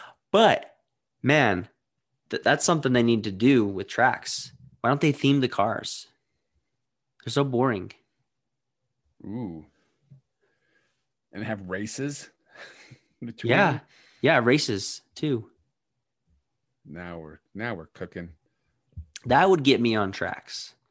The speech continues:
Speaker 2: I usually take tracks for convenience, not because it's <laughs> a good time.
Speaker 1: That's the problem.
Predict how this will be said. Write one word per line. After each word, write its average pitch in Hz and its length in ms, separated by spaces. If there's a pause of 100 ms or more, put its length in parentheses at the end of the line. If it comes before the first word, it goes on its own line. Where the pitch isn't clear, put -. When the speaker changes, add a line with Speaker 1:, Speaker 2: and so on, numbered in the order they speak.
(160)
Speaker 2:
I 110 140
usually 110 220
take 90 200
tracks 85 320
for 76 140
convenience, 80 720 (220)
not 90 200
because 82 320
it's - 220 (380)
<laughs> - 360
a 95 100
good 80 340
time. 85 340 (1700)
Speaker 1:
That's 151 220
the 175 100
problem. 123 640